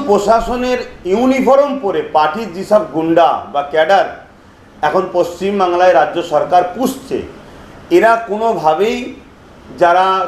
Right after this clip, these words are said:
সংবিধান প্রিয় মানুষ বা যারা হাত জোর করে বলবে, "আমাদেরকে একটু কথা বলতে দেন, আমাদের সম্পদ চলে যাচ্ছে, আমাদেরকে একটু আ-, আওয়াজ তুলতে দেন", তাদেরকে কখনো মেনে নেবে না। তাদেরকে মেনে নেবে যারা এদের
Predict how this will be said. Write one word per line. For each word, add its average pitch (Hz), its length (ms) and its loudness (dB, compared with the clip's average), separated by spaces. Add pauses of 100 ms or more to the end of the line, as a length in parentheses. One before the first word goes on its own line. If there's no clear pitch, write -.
(120)
সংবিধান 196 520 0
প্রিয় 202 340 -2
মানুষ 180 380 0
বা 180 140 2
যারা 180 200 2
হাত 160 180 2 (100)
জোর 214 140 -2
করে 214 220 -2
বলবে, 202 320 -2
"আমাদেরকে 180 440 -2
একটু 190 220 0
কথা 175 200 2
বলতে 170 320 -4
দেন, 175 300 0
আমাদের 175 380 -2
সম্পদ 170 360 -2 (100)
চলে 175 200 -2
যাচ্ছে, 170 340 0
আমাদেরকে 180 400 -2
একটু 190 120 0 (520)
আ-, 165 240 4
আওয়াজ 160 320 2 (100)
তুলতে 202 300 -6
দেন", 175 260 0 (320)
তাদেরকে 196 460 -2
কখনো 202 280 0
মেনে 190 260 2
নেবে 151 200 0
না। 107 120 -8 (460)
তাদেরকে 254 460 0
মেনে 226 240 0
নেবে 196 240 2
যারা 190 260 4
এদের 226 580 0